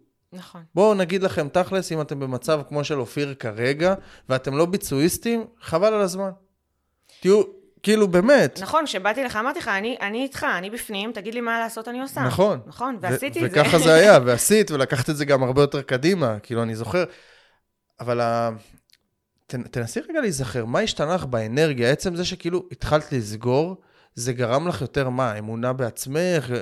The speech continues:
Speaker 2: שכאילו הצלחת ל-, לעשות וידאוים פתאום, והצלחת לעשות
Speaker 1: הביטחון שלי, ופתאום גם להבין את הערך העצמי שלי, זה מאוד מאוד עלה ביחד. כי אני הבנתי, אוקיי, יש, יש כאן אנשים שלא...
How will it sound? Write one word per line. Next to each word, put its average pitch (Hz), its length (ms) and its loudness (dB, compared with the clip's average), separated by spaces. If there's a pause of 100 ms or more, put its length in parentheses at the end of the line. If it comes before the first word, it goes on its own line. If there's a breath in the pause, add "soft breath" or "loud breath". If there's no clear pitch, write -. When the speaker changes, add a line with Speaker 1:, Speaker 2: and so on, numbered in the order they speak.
(460)
Speaker 2:
שכאילו 156 520 -2
הצלחת 139 360 -2
ל-, 135 200 -2
לעשות 117 440 -8
וידאוים 147 480 -2
פתאום, 131 480 -8
והצלחת 113 380 -10
לעשות 117 360 -10 (420)
Speaker 1:
הביטחון 185 720 -4
שלי, 180 500 -8 (220)
ופתאום 160 480 -8
גם 202 140 -6
להבין 170 420 -8
את 214 100 -12
הערך 185 380 -8
העצמי 202 320 -10
שלי, 196 380 -6
זה 170 100 -12
מאוד 170 220 -6
מאוד 180 200 -6
עלה 175 200 -6 (220)
ביחד. 165 540 -6 (520 soft breath)
כי 180 160 -6
אני 208 180 -2
הבנתי, 208 340 -4
אוקיי, 180 420 -6
יש, 190 240 -6 (100)
יש 190 140 -12
כאן 247 140 -8
אנשים 180 440 -10
שלא... 190 640 -6